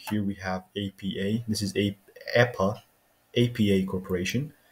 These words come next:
We're gonna be starting from a three-month chart. I'm gonna be giving you my own opinion, my own opinions and all that good stuff. Overall, my own technical analysis. Obviously, this isn't, not any type of financial advice. All my perspective, my opinion.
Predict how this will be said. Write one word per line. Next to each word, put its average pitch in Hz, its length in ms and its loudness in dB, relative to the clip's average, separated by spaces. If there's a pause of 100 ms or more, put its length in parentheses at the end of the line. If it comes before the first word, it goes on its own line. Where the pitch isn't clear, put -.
(680)
We're 135 160 6
gonna 165 140 6
be 131 80 4
starting 123 380 8
from 104 180 2
a 95 40 0
three-month 110 480 2
chart. 101 340 2
I'm 98 100 0
gonna 101 140 0
be 98 80 -2
giving 98 260 0
you 95 100 2
my 92 180 2
own 95 180 0
opinion, 95 500 -2
my 101 120 0
own 107 180 2
opinions 98 680 -2
and 87 80 -14
all 90 160 -2
that 92 140 -6
good 92 160 -8
stuff. 92 380 -2 (760)
Overall, 135 240 6
my 117 140 8
own 110 180 6
technical 104 460 0
analysis. 101 640 0 (200)
Obviously, 101 300 0
this 95 160 -2
isn't, 98 340 -2
not 92 360 -2 (200)
any 107 200 2
type 98 280 0
of 92 80 -12
financial 95 460 -2
advice. 90 480 -4
All 98 220 6
my 98 120 2
perspective, 95 640 -2
my 92 120 0
opinion. 92 500 -6